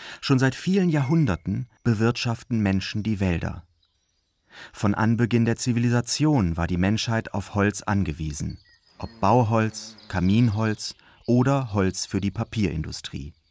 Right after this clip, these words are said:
Die wachsende Nachfrage hat unsere Wälder verändert.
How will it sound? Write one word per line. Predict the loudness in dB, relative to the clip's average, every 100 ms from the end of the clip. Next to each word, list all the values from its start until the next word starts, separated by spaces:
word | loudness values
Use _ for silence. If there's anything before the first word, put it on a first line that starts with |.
| _ _ _ _ _ _ 2
Die | 4
wachsende | 4 0 0 4 6
Nachfrage | 6 4 0 0 2 2 -2 -4 -20 _ 0
hat | 2
unsere | 4 4 4 2
Wälder | 4 4 2
verändert. | 0 0 2 2 -2 -8